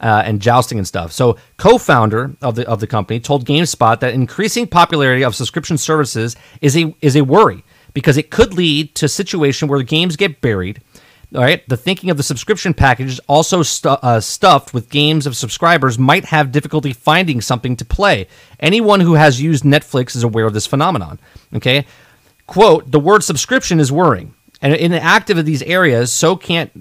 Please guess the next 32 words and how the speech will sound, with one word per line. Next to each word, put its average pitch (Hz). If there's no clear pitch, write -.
uh, 131
we 139
can't 175
stand 175
on 143
the 127
sideline 147
and 127
just 139
complain 170
about 104
these 101
things. 101
Game 151
Pass, 147
PlayStation 147
Plus, 143
Apple 143
Arcade 131
are 135
things 165
we 160
all 151
are 175
participating 139
in, 113
and 117
we 120
ex-, -
he 143
explains, 110
quote, 165